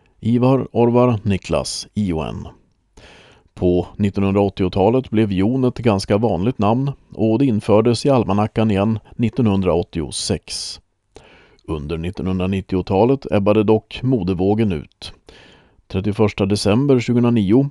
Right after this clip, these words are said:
fanns det totalt femtusen niohundratjugonio personer i Sverige med namnet Jon, varav tretusen tvåhundratrettiofyra med det som tilltalsnamn.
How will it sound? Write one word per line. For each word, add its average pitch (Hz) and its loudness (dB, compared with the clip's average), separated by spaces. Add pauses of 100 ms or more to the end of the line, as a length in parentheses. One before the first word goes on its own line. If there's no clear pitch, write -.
(120)
fanns 113 0
det 117 0
totalt 113 0
femtusen 117 -2
niohundratjugonio 104 0
personer 104 0
i 113 -2
Sverige 98 0
med 135 -2
namnet 123 -2
Jon, 71 -6 (540)
varav 76 -4
tretusen 101 -2
tvåhundratrettiofyra 101 0 (200)
med 127 -2
det 117 4
som 123 2
tilltalsnamn. 80 -4